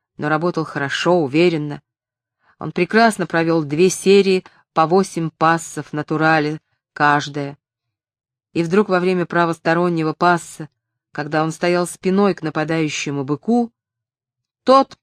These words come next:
поднял его на рога. С того места, где я стоял, казалось, что рог вошел в тело Мигеля,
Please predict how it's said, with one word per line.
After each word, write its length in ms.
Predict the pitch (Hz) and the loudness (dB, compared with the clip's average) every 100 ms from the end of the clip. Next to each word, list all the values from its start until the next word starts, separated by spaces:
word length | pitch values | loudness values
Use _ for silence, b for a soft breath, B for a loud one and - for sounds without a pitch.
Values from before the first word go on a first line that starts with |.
| - | 0
поднял 500 | 214 220 190 196 180 | 2 2 0 -2 -2
его 340 | 156 151 160 | -2 -2 -2
на 120 | 165 | -2
рога. 460 | 156 151 139 143 135 _ _ _ _ _ _ _ _ _ _ - | 0 -2 0 -2 -4 _ _ _ _ _ _ _ _ _ _ -20
С 100 | - | -6
того 240 | 175 180 | -2 0
места, 340 | 180 185 - | 0 -2 -4
где 220 | 156 151 160 | -8 -2 0
я 140 | 160 | 0
стоял, 680 | 156 - 160 151 214 214 165 _ _ _ _ _ _ | -4 -8 -6 -2 0 0 -4 _ _ _ _ _ _
казалось, 420 | 165 165 190 202 | -6 -2 -2 -2
что 340 | - - 175 | -6 -4 -2
рог 300 | 165 185 190 | 0 0 -2
вошел 380 | 170 165 - 185 | -4 -6 -4 -6
в 100 | - | -8
тело 260 | - 185 180 | -4 -2 0
Мигеля, 540 | 165 165 170 185 160 | -2 -2 2 2 0